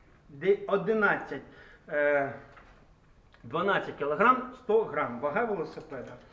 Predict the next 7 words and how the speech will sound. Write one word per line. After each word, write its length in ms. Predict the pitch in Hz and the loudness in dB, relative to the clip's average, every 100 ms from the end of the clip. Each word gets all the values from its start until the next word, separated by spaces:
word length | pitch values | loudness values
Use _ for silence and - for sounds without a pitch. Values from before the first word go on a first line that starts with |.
| - - - - | -20 -20 -18 -4
Велосипед 640 | 240 269 262 254 214 165 185 | -2 0 0 2 2 2 -4
насправді 500 | 185 - 185 151 135 | -6 -2 0 0 -2
легкий, 680 | 147 208 - 254 262 254 254 - - - | 0 0 -2 -10 -10 -10 -14 -20 -20 -8
е, 640 | 156 160 165 165 160 151 - - - - - - | 0 2 4 4 4 2 -2 -10 -20 -20 -20 -14
буде 400 | 185 247 190 160 - - - - | -8 -4 -2 -2 -6 -16 -20 -18
їздити 600 | 170 233 208 165 151 151 | -8 -4 -4 -6 -6 -6
тривалий 600 | 143 - 240 220 196 147 | -2 2 4 6 4 2